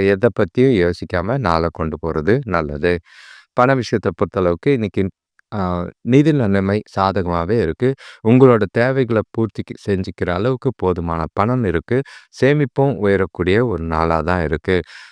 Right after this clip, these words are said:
இன்னைக்கு ஆரோக்கியத்தை பொறுத்தளவுக்கு எந்த ஒரு குறைபாடும் கிடையாது. உங்ககிட்ட இருக்கிற தைரியமான மனநிலை காரணமா ஆரோக்கியமும் சிறப்பா இருக்கும். ஆக மொத்தம் இந்த கன்னி-, துலாம் ராசிக்கு இன்னைக்கு செழிப்பான ஒரு நாளா இருக்கு. சிறப்பான நாளா இருக்கு. இ-, இந்த நாளை சரியா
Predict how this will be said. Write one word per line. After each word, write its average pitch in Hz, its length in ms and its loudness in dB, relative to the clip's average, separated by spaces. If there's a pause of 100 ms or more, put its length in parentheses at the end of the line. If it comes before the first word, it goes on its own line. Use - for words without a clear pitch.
(120)
இன்னைக்கு 131 440 0
ஆரோக்கியத்தை 117 560 2
பொறுத்தளவுக்கு 85 600 -2
எந்த 101 320 -2
ஒரு 85 220 -2
குறைபாடும் 92 600 -2
கிடையாது. 85 520 -2
உங்ககிட்ட 95 500 -6
இருக்கிற 101 320 -2
தைரியமான 101 600 -4
மனநிலை 92 540 -4
காரணமா 82 480 -4 (420)
ஆரோக்கியமும் 113 640 2
சிறப்பா 85 480 -2
இருக்கும். 101 400 -2 (360)
ஆக 127 300 4
மொத்தம் 104 400 0 (280)
இந்த 113 240 0 (120)
கன்னி-, 110 280 0 (140)
துலாம் 110 340 2
ராசிக்கு 90 460 -2
இன்னைக்கு 110 400 -2
செழிப்பான 113 640 0
ஒரு 92 220 0
நாளா 87 340 0
இருக்கு. 85 300 -2
சிறப்பான 101 600 -2
நாளா 87 340 -4
இருக்கு. 82 340 -4
இ-, 95 160 -10 (260)
இந்த 107 240 -2
நாளை 98 260 0
சரியா 90 320 -2